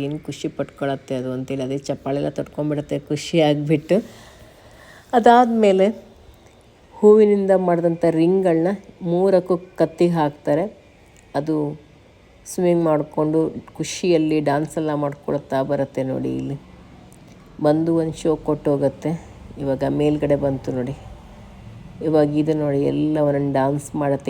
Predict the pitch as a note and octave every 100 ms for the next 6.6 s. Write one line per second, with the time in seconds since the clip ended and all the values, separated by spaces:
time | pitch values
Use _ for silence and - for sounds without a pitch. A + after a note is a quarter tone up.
0 | C#3+ D3+ D#3 D3+ D3 D3+ C#3+ D3 D#3 D3+
1 | C#3+ C3 - C3 B2 - - - _ _
2 | _ _ _ _ F3 F3 G3+ F#3+ E3+ D#3+
3 | D#3+ D#3 D#3 D#3 D3+ D3 _ _ _ F3+
4 | F3+ F#3 F3 E3 D#3+ D3+ - _ _ _
5 | _ _ - D#3+ E3 E3 D#3 D#3+ D#3+ D3+
6 | - D#3 D3+ D#3 C#3+ D#3